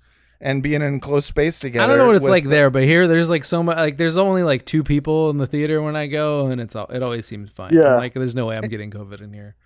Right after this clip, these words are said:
Speaker 1: In this case, there were a lot fewer. I saw a matinee.
Speaker 2: Mm-hmm.
Speaker 1: Um, and, uh, I'll say there's no more. I thought there were discounts for a matinee. I
Speaker 2: Nah.
Speaker 1: feel like that's just,
Speaker 2: No, not
Speaker 1: it's not a
Speaker 2: anymore.
Speaker 1: thing anymore.
Speaker 2: No.
Speaker 1: Um, so I spent hella money.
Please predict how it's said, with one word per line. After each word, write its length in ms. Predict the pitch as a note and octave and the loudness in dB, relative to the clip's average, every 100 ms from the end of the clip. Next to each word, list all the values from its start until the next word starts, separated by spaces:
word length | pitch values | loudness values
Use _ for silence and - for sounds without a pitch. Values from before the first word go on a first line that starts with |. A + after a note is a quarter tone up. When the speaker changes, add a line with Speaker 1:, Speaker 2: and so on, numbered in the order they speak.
| - | -2
Speaker 1:
In 160 | F3+ | 0
this 200 | F3+ G#3+ | 2 0
case, 320 | - A3 A3+ - | 2 2 2 2
there 140 | F#3+ | 4
were 300 | F3 E3+ D#3 | 6 4 2
a 100 | - | 2
lot 240 | D3+ D3 G3 | 2 2 0
fewer. 500 | F3 F3 D#3 D3+ D3+ | 0 2 4 2 2
I 100 | C#3 | 0
saw 240 | - D3 | 2 0
a 20 | |
matinee. 720 | C#3 C#3+ D3+ E3 D3 C#3 D#3 - _ - | 2 0 -2 0 0 0 -2 -8 _ -4
Speaker 2:
Mm-hmm. 280 | D3 C#3+ B2+ | -2 0 0
Speaker 1:
Um, 520 | C#3 C3 C3 B2+ B2+ - - | 0 2 0 -2 -6 -10 -4
and, 420 | C#3+ C3 B2+ A#2+ | 0 0 -2 -2
uh, 400 | C3 B2 A#2+ A#2 - | 2 2 2 0 0
I'll 160 | E3+ | 0
say 320 | A#3 G#3 A3+ F3+ | 0 2 4 4
there's 240 | C#3 C3 | 0 0
no 100 | F#3+ | 0
more. 400 | A#3 F#3+ D3+ C3 _ _ _ _ - | 4 4 2 0 _ _ _ _ -2
I 120 | F#3+ | 0
thought 260 | G3+ C4 A3 | 2 0 0
there 180 | F3 F3 | -2 0
were 120 | E3 | 0
discounts 580 | D#3+ F#3 - E3 A#2+ - | 0 -2 0 0 0 -6
for 140 | - C3 | -4 -2
a 20 | |
matinee. 520 | B2+ A#2+ A2+ A2 G2 | -2 -4 -4 -4 -2
I 20 | |
Speaker 2:
Nah. 340 | C#3 D3 C3+ B2+ | -2 0 2 2
Speaker 1:
feel 120 | G#3 | 2
like 160 | F3 - | 2 0
that's 180 | D3 | -4
just, 160 | - E3 _ | -6 -14 _
Speaker 2:
No, 380 | - B2 A2 G#2+ | -16 -12 -12 -10
not 80 | |
Speaker 1:
it's 100 | A2 | -4
not 120 | A3+ G#3+ | 2 2
a 40 | E3+ | 2
Speaker 2:
anymore. 60 | |
Speaker 1:
thing 180 | G#3 A#3 | 0 0
anymore. 460 | F#3 C#3 B2 A2+ C3+ | 2 0 0 0 0
Speaker 2:
No. 300 | D3 D3 C#3+ C#3 | 0 -2 -4 -2
Speaker 1:
Um, 440 | C#3 C3+ C3 C3+ _ | 0 0 0 -4 _
so 240 | - F3+ D#3 | -8 0 2
I 140 | D#3 | 2
spent 360 | D#3+ - E3 - | 0 0 -2 -2
hella 360 | D3+ E3 G#3 A#3+ | -2 0 0 0
money. 420 | F#3+ C3 C#3 | 0 0 -2